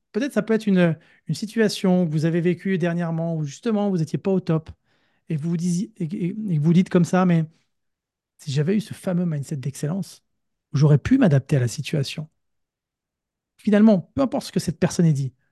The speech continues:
peu importe ce qui se soit passé, parce qu'on n'est pas forcément face à quelqu'un. Ça peut être aussi, euh, euh, dans une situation, euh, où il nous arrive quelque chose.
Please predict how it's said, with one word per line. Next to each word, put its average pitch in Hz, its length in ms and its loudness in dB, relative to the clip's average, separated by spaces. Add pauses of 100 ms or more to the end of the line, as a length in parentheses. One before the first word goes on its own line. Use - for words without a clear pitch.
(120)
peu 220 80 -2
importe 214 240 -4
ce - 40 -12
qui 175 80 0
se 160 120 -2
soit 156 200 0
passé, 160 260 2
parce 120 100 -8
qu'on 151 60 -4
n'est 147 80 0
pas 113 120 0
forcément 170 340 -2
face 165 220 -4
à 151 40 -2
quelqu'un. 147 320 -6 (280)
Ça - 120 -6
peut 151 100 2
être 143 100 2
aussi, 170 380 4
euh, 135 200 4 (500)
euh, 127 560 -2 (1040)
dans 156 60 6
une 139 140 6
situation, 151 760 4
euh, 120 220 6 (880)
où 160 520 4
il 156 100 -2
nous 139 160 -2
arrive 156 240 2
quelque 151 240 -2
chose. - 340 -14